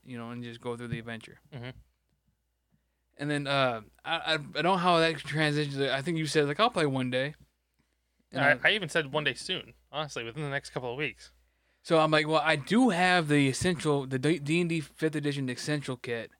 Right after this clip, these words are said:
Speaker 1: that is designed for one D M, one player."
Speaker 2: Uh-huh.
Speaker 1: And he's like, "Yeah, fuck it, that sounds all right." And then I explained, like, rough, like, how the quest system works.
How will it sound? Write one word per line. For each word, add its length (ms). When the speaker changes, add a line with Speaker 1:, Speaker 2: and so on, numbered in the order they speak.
Speaker 1:
that 140
is 160
designed 720
for 540
one 360
D 220
M, 380
one 180
player." 440
Speaker 2:
Uh-huh. 220
Speaker 1:
And 80
he's 100
like, 80
"Yeah, 240
fuck 240
it, 60
that 100
sounds 240
all 160
right." 320
And 100
then 80
I 100
explained, 500
like, 160
rough, 320
like, 220
how 180
the 100
quest 300
system 320
works. 400